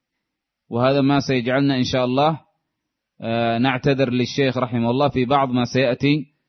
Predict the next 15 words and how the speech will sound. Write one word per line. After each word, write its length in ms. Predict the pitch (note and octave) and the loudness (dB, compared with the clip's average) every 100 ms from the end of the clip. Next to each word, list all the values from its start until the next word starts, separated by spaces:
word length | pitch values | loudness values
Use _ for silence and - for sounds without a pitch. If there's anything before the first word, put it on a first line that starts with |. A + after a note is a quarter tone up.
| _ _ _ _ | _ _ _ _
من 200 | A#2 A#2 | 0 2
بعض، 300 | B2+ B2+ B2+ A#2 - | 4 4 2 -4 -8
آه، 320 | A2 A#2 A2+ | -2 0 0
ذكره 480 | A#2 C#3 B2+ C3 A#2+ | 0 -2 0 2 2
لبعض 400 | A#2+ A#2 C3 B2 | 2 2 2 0
الأحاديث 600 | G#2 A2 A#2+ A#2 C3+ C3 - _ _ _ _ _ | -2 0 0 2 2 0 -6 _ _ _ _ _
والأسانيد 760 | A2+ A2+ A#2 - B2+ B2 C#3+ C#3 - _ G#2+ | -4 -2 -2 2 2 4 4 2 -4 _ -4
التي 680 | B2 B2 C3+ C3 C3 B2+ - _ | -2 -2 0 0 0 -4 -12 _
يوجد 480 | B2 D#3 D#3 C3+ B2+ | 2 4 6 4 4
ما 180 | C3 C3 | 2 4
هو 200 | C3 C3 | 4 2
أحسن 540 | G2+ C3+ - - C#3 | 2 -2 -4 0 4
منها 540 | C3 D3 D3 D3+ F3 - _ _ _ _ _ | 4 4 4 4 2 -4 _ _ _ _ _
وأقوى 440 | C#3 D#3+ - C#3+ C3+ | 0 2 4 4 4
منها. 360 | C3 A2 G2 | 4 2 0